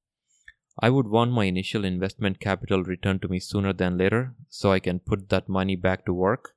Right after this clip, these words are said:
and generate more money. Point two, the amount of time your money is exposed to the risk of investment. Any investment has an inherent risk to it.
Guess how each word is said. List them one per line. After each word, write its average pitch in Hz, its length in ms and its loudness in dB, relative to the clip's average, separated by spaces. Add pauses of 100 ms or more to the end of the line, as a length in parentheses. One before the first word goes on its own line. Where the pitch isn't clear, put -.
(280)
and 92 140 -4
generate 92 400 0
more 95 220 2
money. 85 340 -2 (880)
Point 95 340 0
two, 113 300 4 (400)
the 104 160 6
amount 117 320 6
of - 160 -4
time 101 220 2
your 90 120 4
money 90 320 2
is 90 80 2
exposed 95 520 0
to 95 80 2
the 90 120 4
risk 92 300 0
of - 120 -4
investment. 90 600 -2 (600)
Any 143 200 4
investment 107 460 2
has 101 160 4
an 92 80 4
inherent 101 420 0
risk - 240 -4
to 87 100 -2
it. - 220 -8